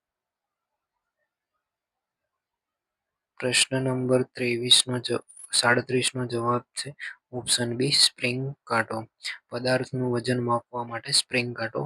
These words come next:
વપરાય છે. પ્રશ્ન નંબર આડત્રીસ, ઘર્ષણ ઘટાડવા માટે નીચે આપેલ વિકલ્પ પૈકી શાનો ઉપયોગ થાય છે?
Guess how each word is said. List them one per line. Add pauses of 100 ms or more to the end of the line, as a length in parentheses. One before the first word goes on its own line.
(140)
વપરાય
છે. (840)
પ્રશ્ન
નંબર (120)
આડત્રીસ, (540)
ઘર્ષણ
ઘટાડવા
માટે
નીચે
આપેલ
વિકલ્પ
પૈકી (240)
શાનો
ઉપયોગ
થાય
છે?